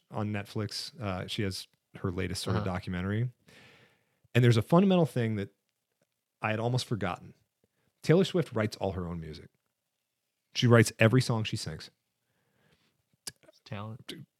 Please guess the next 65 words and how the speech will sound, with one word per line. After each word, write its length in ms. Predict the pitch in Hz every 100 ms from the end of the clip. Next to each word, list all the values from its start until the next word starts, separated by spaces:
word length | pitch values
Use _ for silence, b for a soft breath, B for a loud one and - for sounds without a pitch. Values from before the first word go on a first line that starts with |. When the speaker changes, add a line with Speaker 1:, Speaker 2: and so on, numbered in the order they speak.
| _
Speaker 1:
Ariana 240 | 95 101 104
Speaker 2:
Skill. 180 | 101
Speaker 1:
Grande 140 | 139 120
doesn't 220 | 113 110
do 80 | 110
Speaker 2:
Huge 80 | 110
Speaker 1:
that. 140 | 127
Speaker 2:
skill, 140 | 110 104
yeah. 220 | 107 101 - _ _ _ _
Speaker 1:
You 100 | 117
know, 220 | 110 131 135 _ _ -
Beyonce 340 | 117 151 123
never 140 | 113 101
did 180 | 104
that. 240 | 107 120 - - _ _ _ _ _
Like, 240 | 127 117 139
there, 140 | 143
there's 220 | 139 151 143
no, 380 | 170 180 165 -
y-, 180 | 143 143
you 140 | 143 180
look 100 | 196
at 60 |
these 120 | 147 -
top 300 | - 151 151
Speaker 2:
Oh, 20 |
Speaker 1:
tier 180 | 160 147
Speaker 2:
Taylor 100 | 139
deserves 180 | 143 135
Speaker 1:
stars. 240 | 180 131
Speaker 2:
respect. 400 | 123 - 131 -
She 140 | - 117
de-, 240 | 123 143
she's 200 | - 123
at 100 | 120
the 60 | 110
top 260 | 117 113
tier. 160 | 123 107
She 180 | 113 117
is 80 | 110
Speaker 1:
She 380 | - 151 196
Speaker 2:
at 60 | 185
the 80 | 156
top 100 | 208
Speaker 1:
is. 80 | -
Speaker 2:
of 40 |
the 60 | 117
top 140 | 113
Speaker 1:
She 220 | 107 - 185
Speaker 2:
tier. 80 | 196
Speaker 1:
is, 160 | 147
like, 220 | 135 135 -
and, 160 | 131
and 200 | 135 135
the 60 | 135
fact 280 | - 175 185
that 120 | 143
people 280 | 160 165 135
give 200 | 139 135
her 100 | 135
crap, 180 | 160 127
and 100 | 98
she 120 | -
still 240 | - 247
cares. 560 | - - 104 156 214